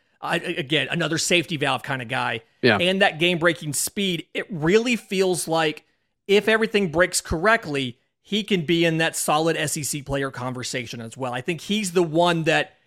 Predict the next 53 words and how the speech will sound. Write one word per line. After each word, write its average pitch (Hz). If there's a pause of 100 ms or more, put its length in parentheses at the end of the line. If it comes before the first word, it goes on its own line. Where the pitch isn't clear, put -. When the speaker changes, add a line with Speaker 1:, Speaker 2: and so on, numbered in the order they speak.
(160)
Speaker 1:
may, 147
I 165
don't 196
know 208
if 165
it's, -
if 151
it's 147
stature 262 (280)
or 185
if 185
it's -
the 165
lower 185
competition 190
level, 160
but 160
we're 156
all 170
kind 196
of 185
assuming, 185
well, 180 (160)
he's 262
not 247
gonna 175
do 170
that 156
in 147
the 135
S 127
E 110
C. 113 (340)
And 165
I 175
think 175 (200)
that 143
we 190
might 185
be 165
surprised 151
by 143
what 143
Brian 143
Battie 139
is 127
able 127
to 127
do 131
on 123
the 113
football 110
field. -